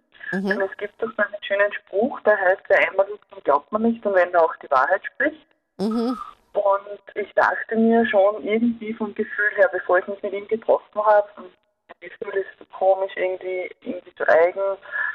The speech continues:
Speaker 2: ich weiß nicht so recht, soll ich mich drüber trauen, soll ich mich nicht drüber trauen?" Und habe aber letzten Endes dann den Entschluss getroffen, mich mit ihm zu treffen.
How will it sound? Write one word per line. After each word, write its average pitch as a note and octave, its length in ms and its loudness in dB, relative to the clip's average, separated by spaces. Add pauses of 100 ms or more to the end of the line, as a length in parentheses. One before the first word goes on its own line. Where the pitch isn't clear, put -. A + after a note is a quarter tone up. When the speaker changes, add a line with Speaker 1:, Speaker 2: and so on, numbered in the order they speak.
(180)
Speaker 2:
ich G#2 160 -10
weiß A#2 240 2
nicht - 220 -14
so E3 80 -6
recht, D3 280 0
soll E3 200 2
ich G3 80 -14
mich G3+ 160 -6
drüber F#3+ 300 0
trauen, D#3+ 280 2
soll D#3 160 0
ich D3+ 100 -16
mich - 140 -16
nicht - 160 -20 (120)
drüber G#3 260 0
trauen?" E3+ 300 4 (1160)
Und E3 420 -2 (680)
habe D#3+ 200 4
aber G3 280 4
letzten F3+ 300 -2
Endes F3 320 -4
dann F3+ 180 -2
den F3+ 100 -6
Entschluss F#3 420 -4
getroffen, G#3 720 0
mich - 180 -6
mit G3 120 -10
ihm G3 200 -12
zu A#3 100 -4
treffen. - 600 -4